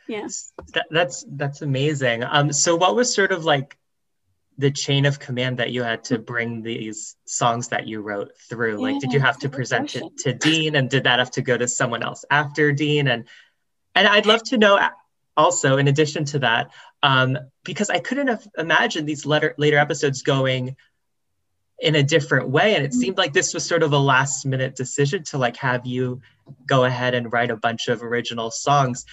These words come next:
Speaker 2: Was there an alternative way that there was supposed to be this demonstration of this expression of love between you and Tisha? And, um,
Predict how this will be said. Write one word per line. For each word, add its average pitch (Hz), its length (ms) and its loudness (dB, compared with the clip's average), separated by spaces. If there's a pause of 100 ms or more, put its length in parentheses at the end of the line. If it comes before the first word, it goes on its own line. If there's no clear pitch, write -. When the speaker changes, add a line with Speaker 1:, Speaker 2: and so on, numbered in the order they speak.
(120)
Speaker 2:
Was 143 220 4
there 156 420 4 (460)
an 143 160 4
alternative 143 800 2
way 117 640 -2
that 127 460 0 (340)
there 123 200 2
was 123 180 -4
supposed 123 380 -6
to 127 80 -10
be 123 140 -6
this 120 220 -10
demonstration 117 920 -4
of 117 160 -4
this - 240 -10
expression 120 580 -4
of 110 180 -8
love 117 380 -6
between 156 480 -6 (380)
you 151 240 0
and 156 140 0
Tisha? 156 600 -2
And, 120 380 -4
um, 110 420 -8